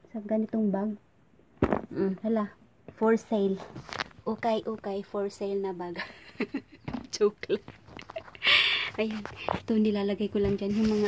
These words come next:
ano, oh. Yun yung mga punda, ano, ng kama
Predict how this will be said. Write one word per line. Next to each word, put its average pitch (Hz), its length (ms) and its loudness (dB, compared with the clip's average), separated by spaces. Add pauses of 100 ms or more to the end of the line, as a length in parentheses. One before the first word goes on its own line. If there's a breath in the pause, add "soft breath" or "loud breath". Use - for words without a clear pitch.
ano, 202 120 2 (120)
oh. 180 40 -8 (1200 loud breath)
Yun 220 180 4
yung 226 80 6
mga 208 160 4
punda, 226 400 4 (320)
ano, 214 80 6
ng 208 240 4
kama 196 320 0